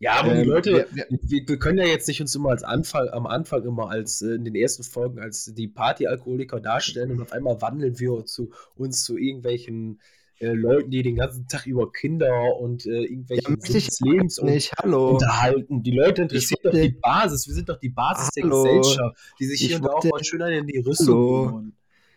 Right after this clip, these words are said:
Speaker 2: Ja, <laughs> hab ich aber schon ewig nicht mehr. Und ich wollte, ich wollte im Urlaub wird sich das voraussichtlich ändern. Aber ich wollte, äh, zu deinem Lieblingsthema dir mal eine Frage stellen.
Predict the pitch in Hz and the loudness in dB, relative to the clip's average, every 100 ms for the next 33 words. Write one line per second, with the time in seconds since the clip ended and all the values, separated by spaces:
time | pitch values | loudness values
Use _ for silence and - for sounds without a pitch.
0 | _ - 127 - - - _ - _ 135 | _ -2 -2 -2 -8 -20 _ -20 _ -2
1 | 165 190 - 170 151 151 - 139 120 131 | 2 4 4 4 4 4 4 2 2 2
2 | 127 123 117 117 117 117 117 - - - | 2 0 0 0 2 2 0 -6 -20 -8
3 | - 127 135 - 135 139 147 131 - 120 | -2 0 0 0 2 4 4 2 0 -6
4 | 123 131 135 143 - - - - - _ | -2 0 2 2 -2 -4 -16 -20 -20 _
5 | _ _ - 120 - 131 123 107 113 - | _ _ 0 2 4 6 4 2 0 0
6 | 107 110 - - - 98 - 101 - 110 | -2 -2 -4 -6 -2 -2 0 -2 -2 -6
7 | - - - - 98 104 117 - _ - | -6 -6 -4 -2 0 -2 -6 -12 _ -6
8 | 113 117 - 113 135 127 135 127 117 - | 0 0 -2 -2 2 2 4 4 2 0
9 | 110 117 117 113 110 110 104 - - 139 | 0 2 4 4 2 2 0 -2 -4 0
10 | 151 156 143 131 139 - 220 175 - 135 | 0 0 -2 0 0 2 0 0 0 0
11 | 117 113 110 117 120 120 117 - 135 175 | 2 0 0 0 2 0 -2 -2 -2 -2
12 | - - 92 98 113 | -2 -4 -4 -2 -6